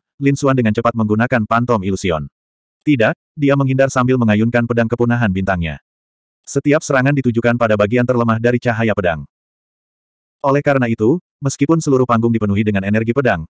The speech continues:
area sepuluh meter di depan Lin Xuan sangat aman. Penglihatan bagus. Dia bisa menemukan kelemahan dalam setiap serangan. Iron Arms mengangguk sedikit. Namun, Zuo yang terkejut. Dia telah mempraktikkan seni pedang matahari liar hingga mencapai alam penyelesaian hebat.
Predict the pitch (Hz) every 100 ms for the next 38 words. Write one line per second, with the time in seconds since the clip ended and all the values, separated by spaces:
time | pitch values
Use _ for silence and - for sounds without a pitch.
0 | _ - 123 123 135 123 107 104 117 117
1 | 117 117 110 117 - 151 107 - 98 98
2 | 90 78 71 _ _ _ _ _ _ _
3 | _ 156 143 135 131 135 123 98 87 -
4 | - _ 147 151 156 143 139 123 113 127
5 | 127 123 104 110 113 110 113 127 147 131
6 | - 98 82 78 69 _ _ 147 143 156
7 | 143 139 - 127 120 117 - 117 110 85
8 | - _ _ _ _ 131 127 120 135 170
9 | - _ 139 156 165 143 120 110 107 85
10 | - _ _ 147 151 165 147 127 120 120
11 | 131 131 131 127 135 117 107 101 107 110
12 | 117 120 113 127 123 117 110 110 101 120
13 | 123 123 113 123 113 92 87 80